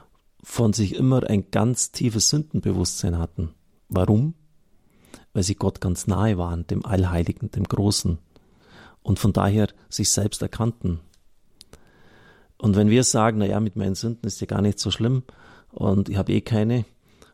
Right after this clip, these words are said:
und im Grunde genommen verstehen noch gar nicht, warum meine Heiligsprechung nicht längst schon eingeleitet worden ist. Wenn wir so eine innere Hei-, Haltung haben, dann zeigt das, dass wir sehr weit weg von Gott sind, dass wir von Gott ganz klein denken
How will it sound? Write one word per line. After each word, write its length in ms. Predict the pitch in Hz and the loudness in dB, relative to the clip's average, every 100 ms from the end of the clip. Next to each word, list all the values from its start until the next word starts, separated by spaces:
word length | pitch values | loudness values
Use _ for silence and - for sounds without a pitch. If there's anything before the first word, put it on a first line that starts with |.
| _ | _
und 440 | - 101 - - - | -4 -4 -4 -14 -12
im 280 | - - - | -10 -10 -8
Grunde 320 | - 107 107 | 0 0 2
genommen 240 | 107 101 | 0 0
verstehen 340 | 95 - 101 107 | -2 0 2 4
noch 120 | 101 | 4
gar 100 | 101 | 2
nicht, 180 | 101 - | 2 0
warum 140 | 92 | 0
meine 200 | 92 90 | 2 2
Heiligsprechung 500 | 92 113 - 117 110 | 0 0 0 0 2
nicht 180 | 104 - | 0 0
längst 240 | 101 104 | -2 -2
schon 120 | - 104 | -2 0
eingeleitet 640 | 110 120 95 101 - - | 2 2 2 2 -2 -2
worden 300 | 98 - 110 | -2 -2 -2
ist. 340 | 117 127 - - _ _ _ _ _ _ _ _ _ - - - - - - | -2 -2 -8 -18 _ _ _ _ _ _ _ _ _ -20 -20 -20 -20 -10 0
Wenn 160 | 98 | 4
wir 80 | 101 | 4
so 100 | 110 | 4
eine 160 | 107 101 | 2 2
innere 380 | 113 104 90 | 2 2 0
Hei-, 180 | 92 107 - | 0 -2 -4
Haltung 460 | 95 98 104 101 90 | -2 -2 0 0 0
haben, 280 | 92 123 110 | 0 -2 -2
dann 160 | 95 | -2
zeigt 320 | - 98 107 107 | 0 -2 -2 -4
das, 80 | |
dass 240 | - 95 107 | -4 -2 0
wir 80 | 90 | 0
sehr 300 | - 110 110 | 2 2 2
weit 200 | 104 107 | 0 -2
weg 180 | 104 | -4
von 160 | - 101 | -4 -6
Gott 220 | 113 - | -6 -6
sind, 340 | - 98 98 - _ _ _ - - - | -4 -4 -4 -10 _ _ _ -20 -20 -4
dass 160 | 104 101 | 0 2
wir 100 | 104 | 2
von 160 | 113 | 2
Gott 240 | 120 120 - | 2 0 0
ganz 280 | 120 123 - | -2 -2 -4
klein 380 | 120 107 135 | 0 0 0
denken 500 | 120 98 92 - 101 | -2 -4 -6 -10 -12